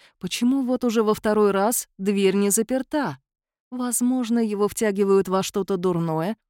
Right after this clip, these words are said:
либо приготовили ему ловушку. За дверью послышались шаги. Николас едва успел спрятаться за ближайшую колонну, выступавшую у правой стены дома, когда из чёрного хода вышли двое.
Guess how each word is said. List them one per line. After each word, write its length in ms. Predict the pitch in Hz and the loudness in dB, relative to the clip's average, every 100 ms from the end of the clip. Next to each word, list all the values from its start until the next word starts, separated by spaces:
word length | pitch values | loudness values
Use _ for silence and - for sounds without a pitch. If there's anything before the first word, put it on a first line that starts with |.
| _ - | _ -6
либо 320 | 262 226 190 | -2 0 0
приготовили 600 | - 262 294 - 190 202 | -2 -2 0 0 0 2
ему 260 | 226 226 175 | 2 0 0
ловушку. 640 | 196 226 170 143 - - _ _ _ _ _ _ - | -2 -4 -10 -12 -16 -20 _ _ _ _ _ _ -10
За 160 | 170 165 | -4 -2
дверью 320 | 170 165 165 | 0 -2 -2
послышались 560 | 170 - 175 - 175 | -4 -4 -4 -2 -2
шаги. 480 | - 180 170 156 135 _ _ - - | 0 -4 -4 -6 -10 _ _ -14 0
Николас 480 | 240 247 190 180 | 0 2 0 0
едва 260 | 214 208 254 | 0 0 0
успел 340 | 254 - 240 | 0 0 0
спрятаться 560 | 208 - 214 240 269 254 | 0 0 -2 -2 -4 -2
за 120 | 226 | 0
ближайшую 640 | 220 247 233 214 - 190 | 0 0 0 -2 0 -4
колонну, 520 | 170 190 226 302 226 180 | -2 -2 0 0 0 0
выступавшую 720 | 185 - 202 214 180 190 180 | -2 -2 0 0 0 0 0
у 40 | |
правой 320 | 175 196 180 | 0 0 2
стены 300 | 180 196 196 | 0 0 -2
дома, 400 | 190 202 165 143 - _ | 0 0 0 -6 -12 _
когда 260 | 254 226 277 | -6 -2 -2
из 120 | 262 | -2
чёрного 520 | - 262 220 185 170 | -2 0 0 0 0
хода 440 | - 240 269 294 277 _ | -4 -2 0 0 -2 _
вышли 460 | 196 196 202 233 226 | -2 0 0 0 -2
двое. 440 | 196 180 147 139 | 0 -4 -4 -8